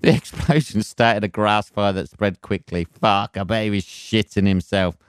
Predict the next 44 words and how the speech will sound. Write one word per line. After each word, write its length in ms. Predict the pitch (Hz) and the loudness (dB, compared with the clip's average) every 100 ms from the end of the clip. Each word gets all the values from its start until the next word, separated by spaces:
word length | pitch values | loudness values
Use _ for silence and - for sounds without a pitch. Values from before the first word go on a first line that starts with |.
| _ _ - - - - _ | _ _ -20 -20 -20 -20 _
Uh, 480 | 101 101 98 95 92 | 0 2 4 2 2
there, 300 | 90 101 95 | 2 0 2
he 40 | |
was 100 | 98 | 0
sentenced 440 | - 139 110 110 - | -2 -2 -2 -4 -4
to 80 | 113 | -4
the 80 | |
following 380 | 98 147 127 117 | -2 0 0 2
month, 280 | 107 107 - - | 2 0 -6 -2
five 260 | 135 123 | 0 0
years 220 | 117 107 | 0 -2
of 60 | - | -4
probation, 540 | 101 92 98 92 98 | -6 0 0 0 -2
and 120 | 95 95 | 0 0
was 100 | 90 | 0
ordered 300 | 95 90 85 | 0 -2 -2
to 100 | 98 | -2
make 200 | 92 98 | -2 0
an 60 | |
initial 280 | 95 104 101 | 0 0 -2
payment 400 | 90 101 101 95 | -2 0 2 0
of 160 | 76 90 | -2 -4
a 60 | |
hundred 440 | 87 117 113 101 95 | -2 0 2 0 -2
thousand 680 | 104 101 101 95 98 87 | -2 0 -2 0 -2 0
dollars 440 | - 95 98 95 - | 0 2 0 -2 -2
in 180 | 90 | -4
restitution 680 | 87 95 - - 98 92 - | -2 -4 -8 -4 -2 -2 0
and 140 | 87 80 _ | 0 0 _
m-, 80 | - - | -10 0
monthly 320 | 117 104 90 | 0 2 -4
payments 440 | - 92 90 73 | -2 0 0 -2
of 80 | 85 | -6
five 280 | - 95 92 | -2 0 2
hundred 300 | 98 90 82 | 2 0 -2
dollars. 280 | 82 76 - - | -8 -12 -18 -2
Fuck 260 | 147 - | -2 -2
me. 320 | 95 98 98 - _ _ - _ _ _ | -6 -4 -6 -8 _ _ -20 _ _ _
Jesus, 560 | 240 359 320 - - - | 0 2 2 -2 -10 -2
what 200 | 254 - | -2 0
the 80 | - | -4
fuck 380 | _ - - | _ -4 -2
are 40 | 175 | 0
people 300 | - 156 | 0 0